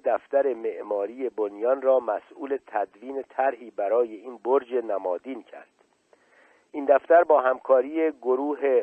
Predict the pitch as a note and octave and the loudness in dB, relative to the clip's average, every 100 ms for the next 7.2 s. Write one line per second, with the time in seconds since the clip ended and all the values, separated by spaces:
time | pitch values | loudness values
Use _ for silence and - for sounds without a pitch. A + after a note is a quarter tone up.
0 | - A2 A2 G#2+ G#2+ A2+ C3+ D#3 D#3 _ | 0 -4 0 2 2 0 -6 -6 -8 _
1 | _ _ _ - B2 A2 A2 A#2 - G#2 | _ _ _ -4 0 0 -2 -4 -4 -2
2 | G2+ - B2 C#3+ C3 A2+ G#2+ F2+ G#2 G2+ | -2 0 2 2 0 -6 -10 -6 -6 -4
3 | A2+ B2 B2+ A#2 G2+ F#2+ F#2+ G2 B2+ C#3 | 0 2 0 -2 -4 -4 -6 -4 -4 -4
4 | - - F#2+ F#2 F#2 F#2+ C3 D3+ - _ | -8 -8 -8 -4 -4 -6 -10 -12 -14 _
5 | _ _ _ - C#3 F3 D3+ F3 B2 A#2 | _ _ _ -4 2 2 0 0 0 -2
6 | B2+ D#3+ _ - B2 A2 A2 G#2+ G2 - | -4 -8 _ 0 2 2 0 -4 -8 -2
7 | C#3+ | -2